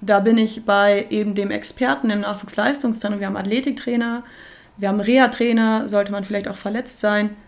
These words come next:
Die haben die Expertise, die haben die Kompetenz. Und wenn die euch die Hilfestellung geben, so und so und so häufig könnt ihr ins Krafttraining geben, das hilft euch, so und so braucht ihr aber auch ganz klar eine Pause, um euren Körper nicht zu überfordern und nicht zu stressen,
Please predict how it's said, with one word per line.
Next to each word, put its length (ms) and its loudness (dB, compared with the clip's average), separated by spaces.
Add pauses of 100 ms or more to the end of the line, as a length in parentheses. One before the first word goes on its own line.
(140)
Die 100 -4
haben 180 4
die 80 2
Expertise, 580 -4
die 120 0
haben 140 4
die 80 4
Kompetenz. 640 -4
Und 160 -4
wenn 180 -2
die 340 0 (640)
euch 340 0
die 140 -2
Hilfestellung 580 2
geben, 240 -4
so 120 0
und 140 0
so 80 -4
und 160 -2
so 380 0
häufig 500 0
könnt 300 -2
ihr 260 -2 (360)
ins 200 -4
Krafttraining 640 2
geben, 320 0
das 200 -6 (100)
hilft 440 2
euch, 400 2
so 160 2
und 140 6
so 100 0
braucht 240 2
ihr 80 -2
aber 160 -2
auch 140 -8
ganz 280 4
klar 160 0
eine 120 2
Pause, 640 0 (380)
um 140 2
euren 280 2
Körper 280 0
nicht 220 -4
zu 100 -10
überfordern 720 0
und 80 -4
nicht 180 -4
zu 120 -8
stressen, 600 -2